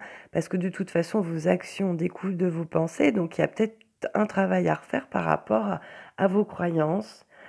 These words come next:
euh, en pratiquant les affirmations positives qui, qui vous ont conseillé ici, euh, par l'étoile, hein, en début de jeu. Là, il est temps de sortir d'un conditionnement à tout niveau.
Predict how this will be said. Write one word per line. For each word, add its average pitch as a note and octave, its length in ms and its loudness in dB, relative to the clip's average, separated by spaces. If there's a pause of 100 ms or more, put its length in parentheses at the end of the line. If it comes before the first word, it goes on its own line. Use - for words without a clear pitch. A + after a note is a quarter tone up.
(200)
euh, D3 500 0
en D3 480 2
pratiquant D3+ 500 0
les G3+ 180 4
affirmations D#3+ 720 -2
positives F3 540 -6
qui, D#3 200 -10 (300)
qui F3+ 120 -6
vous D#3 220 -6
ont C#3+ 140 -4
conseillé E3+ 480 -2
ici, G3+ 500 -2 (340)
euh, C#3+ 120 -4
par E3 240 -2
l'étoile, G#3 460 -2
hein, E3+ 220 -4
en - 20 -4
début D3 360 -8
de C#3+ 80 -12
jeu. C#3+ 200 -10 (580)
Là, G3 120 8
il F3+ 120 2
est E3 120 -2
temps G#3+ 100 -2
de G#3 40 -4
sortir F3+ 400 -6
d'un E3+ 140 -2
conditionnement E3 720 -4
à E3+ 100 -4
tout - 200 -10
niveau. F3+ 560 -2